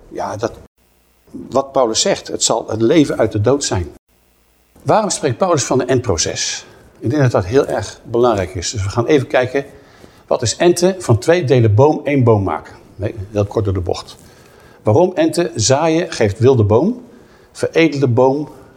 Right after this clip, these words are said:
en andere betere eigenschappen komen eruit voort. Je krijgt sterkere bomen en je krijgt een betere resistentie tegen ziekte. En betere, mooiere vruchten. En je krijgt vaak meer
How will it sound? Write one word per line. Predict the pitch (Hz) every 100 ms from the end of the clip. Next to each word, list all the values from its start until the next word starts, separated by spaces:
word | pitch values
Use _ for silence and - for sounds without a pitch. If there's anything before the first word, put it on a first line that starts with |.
| _ _ -
en | 113 113
andere | - 147 127 117 110
betere | 104 101 135 117 113 -
eigenschappen | 113 101 - 101 - 85 - -
komen | 110 101
eruit | 92 - 92
voort. | - 92 -
Je |
krijgt | - 98
sterkere | - 175 156 131 113
bomen | 107 127 123 127
en | - - - - - - _
je | 107
krijgt | 110 -
een | 95
betere | 120 127 123
resistentie | 107 113 95 - 107 95
tegen | - 95 98
ziekte. | 123 101 - - - _ _ _ _ _ -
En | 104
betere, | 104 143 127 127 -
mooiere | 123 113 127 113 104
vruchten. | 101 131 104 - - - - _ _ -
En | 123 135
je |
krijgt | 127 113 -
vaak | 123 110 - -
meer | 110 123 113